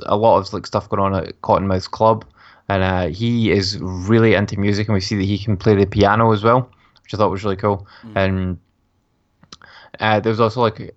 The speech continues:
Speaker 1: he's got, like, a massive big photo of, uh, Biggie <laughs> in his office with a crown on his head. <laughs>
Speaker 2: Yeah, I saw
Speaker 1: Which we
Speaker 2: it.
Speaker 1: see, we see the trailers, but it's cool to see it, like, uh,
Speaker 2: Yeah.
Speaker 1: in,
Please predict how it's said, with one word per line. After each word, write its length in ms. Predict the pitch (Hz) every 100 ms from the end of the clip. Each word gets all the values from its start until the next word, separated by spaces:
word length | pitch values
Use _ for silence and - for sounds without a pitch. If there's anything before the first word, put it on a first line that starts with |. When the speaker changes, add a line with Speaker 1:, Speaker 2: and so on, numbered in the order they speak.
| -
Speaker 1:
he's 180 | 120 113
got, 180 | 117 107
like, 100 | 107
a 80 |
massive 480 | 101 104 104 - 110
big 160 | 113 98
photo 460 | - 120 95 117
of, 140 | 110 101
uh, 180 | 101 95
Biggie 500 | - 107 123 135 110
<laughs> 80 | 180
in 100 | 165
his 200 | 151 135
office 400 | 135 139 156 - -
with 120 | 104
a 80 | -
crown 320 | - 117 131
on 80 | 131
his 140 | 131
head. 200 | 135 143 _ _
<laughs> 100 | 208 160 254 _ _ _ 160 - 156 _ _ _ _ _ _ _ _ _ 123
Speaker 2:
Yeah, 180 | 127
I 80 | 113
saw 120 | 110
Speaker 1:
Which 100 | 160
we 60 | 165
Speaker 2:
it. 40 |
Speaker 1:
see, 220 | 156 208 151
we 100 | 156
see 180 | 208 202
the 140 | 160
trailers, 420 | 147 120 123 131
but 140 | 123 120
it's 140 | 120
cool 160 | - 170
to 80 | 151
see 180 | 120
it, 80 | 113
like, 220 | 107 104
uh, 140 | 107 104
Speaker 2:
Yeah. 160 | -
Speaker 1:
in, 140 | 110